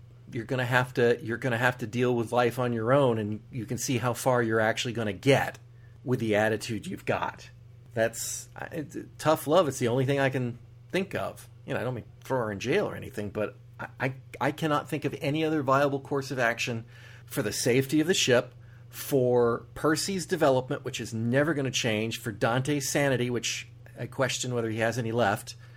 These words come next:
I, I, I mean, I've joked about kicking her off, but, but the reality is she's an adult. She's not doing the job. You're fired. And,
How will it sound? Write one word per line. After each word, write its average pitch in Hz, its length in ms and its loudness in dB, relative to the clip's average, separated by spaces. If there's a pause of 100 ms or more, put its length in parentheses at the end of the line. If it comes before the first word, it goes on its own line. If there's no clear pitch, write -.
(260)
I, - 180 -12
I, - 200 -6 (1120)
I 143 40 -2
mean, 131 300 -4 (580)
I've 131 160 2
joked 131 360 0
about 98 340 -2
kicking 131 280 -4
her 98 120 2
off, 95 320 0
but, 120 280 -4
but 120 120 -6
the 104 80 -8
reality 113 460 2
is 107 220 0 (400)
she's 156 300 -4
an 143 80 0
adult. 143 400 2 (240)
She's - 260 -4
not 135 200 0
doing 139 200 0
the 131 80 0
job. 120 440 4 (400)
You're 127 180 -4
fired. 104 440 -2 (640)
And, 107 420 -2